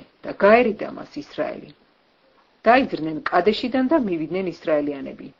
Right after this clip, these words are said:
მთელი საზოგადოება ჰორის მთასთან. უთხრა უფალმა მოსეს და აარონს ჰორის მთაზე, ედომის ქვეყნის საზღვართან. შეერთოს აარონი თავის ხალხს,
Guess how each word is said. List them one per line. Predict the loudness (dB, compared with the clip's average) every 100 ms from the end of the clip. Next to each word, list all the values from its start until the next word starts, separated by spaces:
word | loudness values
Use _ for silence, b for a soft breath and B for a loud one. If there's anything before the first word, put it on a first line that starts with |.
| _ _ -2
მთელი | 0 0 -2
საზოგადოება | -2 -2 0 2 2 2 0 -2
ჰორის | -4 -4 -6 -12
მთასთან. | -12 -10 -12 -14 -20 -20 _ _ _ _ b b b b b _
უთხრა | -6 2 4 4
უფალმა | 4 0 0 -2
მოსეს | -2 -4 -6 -4
და | -2
აარონს | -2 -4 -8 -14 -16 -6
ჰორის | 0 2 0 -4
მთაზე, | -6 -6 -6 -8 -14 _ _ _
ედომის | 2 2 2 -2
ქვეყნის | -6 -8 -8 -14 -6
საზღვართან. | -6 -6 -8 -10 -12 -18 -18 _ _ _ _ _ _ _
შეერთოს | -6 2 4 2 -4 -2
აარონი | 2 2 0 -6
თავის | -8 -4 -2 -4
ხალხს, | -8 -8 -10 -14